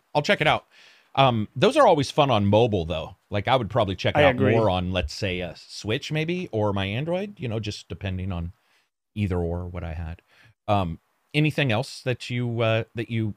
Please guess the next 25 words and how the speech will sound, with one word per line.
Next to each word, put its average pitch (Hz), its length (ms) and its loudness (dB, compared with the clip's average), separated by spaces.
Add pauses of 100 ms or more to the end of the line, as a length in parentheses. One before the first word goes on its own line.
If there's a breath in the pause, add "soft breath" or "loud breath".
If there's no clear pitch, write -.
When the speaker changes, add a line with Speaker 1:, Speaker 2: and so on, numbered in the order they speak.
Speaker 1:
wanna 110 220 -2
talk 101 200 -4
about? 120 300 -4
Like, 110 160 0
was 101 120 -2
the 101 60 -4
sound, 113 480 0
was 98 120 -4
music, 113 340 2
was 107 120 0
it 104 60 2
voiced? 101 520 -2 (1000)
Speaker 2:
Uh, 165 260 8 (340)
it's 175 240 -4
not 175 200 6
voiced, 156 440 4
but 156 140 4
the 156 80 2
music 170 420 2
is 143 120 2
very 139 260 6
nice. 131 420 -2 (240 loud breath)
Speaker 1:
Okay. 170 140 0
Speaker 2:
It 143 100 2
has 165 540 4